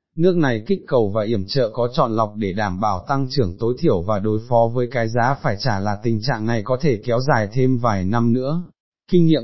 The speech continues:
của Trung Quốc trong năm năm qua cho thấy việc giảm tỷ lệ nợ doanh nghiệp phi tài chính trên G D P đòi hỏi phải kiên trì áp dụng các biện pháp giảm tỷ lệ nợ trong thời gian dài.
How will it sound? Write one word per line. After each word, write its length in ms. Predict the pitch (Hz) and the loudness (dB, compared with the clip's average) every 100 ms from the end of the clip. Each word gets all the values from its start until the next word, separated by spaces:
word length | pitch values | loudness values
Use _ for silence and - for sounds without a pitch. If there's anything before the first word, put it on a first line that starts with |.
| 117 | -2
của 140 | 98 | -6
Trung 220 | 101 135 139 | -2 -4 0
Quốc 240 | 175 170 | -2 -2
trong 240 | - 139 135 | -4 0 0
năm 200 | 131 131 | 2 2
năm 220 | 131 127 | 0 0
qua 220 | 135 135 123 | 0 0 2
cho 100 | 139 | 0
thấy 160 | 123 123 | 0 0
việc 180 | 139 117 | 0 0
giảm 240 | 107 107 87 | 0 -2 -2
tỷ 140 | 104 101 | -2 -2
lệ 180 | 107 107 | -2 -2
nợ 240 | 123 107 | -2 -2
doanh 220 | 110 143 | -2 2
nghiệp 180 | 135 117 104 | 2 2 2
phi 100 | 147 131 | 0 2
tài 160 | 127 98 | 2 0
chính 200 | 104 107 | -2 -2
trên 160 | 113 151 | 2 2
G 140 | 131 139 131 | 2 2 4
D 40 | 131 127 | 4 2
P 300 | 139 135 131 | 4 4 4
đòi 180 | 123 104 | 4 2
hỏi 260 | 90 113 85 | 4 2 2
phải 180 | 127 98 95 | -2 -4 0
kiên 160 | 147 131 | 0 0
trì 180 | 120 110 | -2 -4
áp 220 | 135 160 | -2 -2
dụng 240 | 156 - | -2 -2
các 140 | - 190 | -2 0
biện 200 | 170 - | 0 0
pháp 200 | - 190 185 | 0 0 0
giảm 220 | 151 110 90 | 0 0 0
tỷ 140 | 113 | -2
lệ 200 | 95 117 | 0 0
nợ 240 | 107 120 101 | 0 -2 0
trong 200 | 135 123 | 0 2
thời 180 | 117 95 | 0 0
gian 220 | 117 117 | 0 0
dài. 460 | 110 104 95 82 | 0 0 0 -4